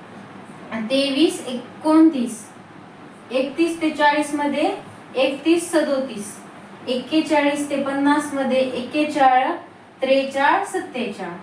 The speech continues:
एक्कावन्न ते साठ मध्ये किती येतात? दोनच संख्या येतात, त्रेपन्न, एकोणसाठ.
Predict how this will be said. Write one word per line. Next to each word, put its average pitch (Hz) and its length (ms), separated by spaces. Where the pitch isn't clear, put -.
एक्कावन्न 311 500
ते 320 140
साठ 311 320
मध्ये 302 280
किती 277 280
येतात? 247 260
दोनच 339 400
संख्या 262 360
येतात, 214 380
त्रेपन्न, 262 760
एकोणसाठ. 262 600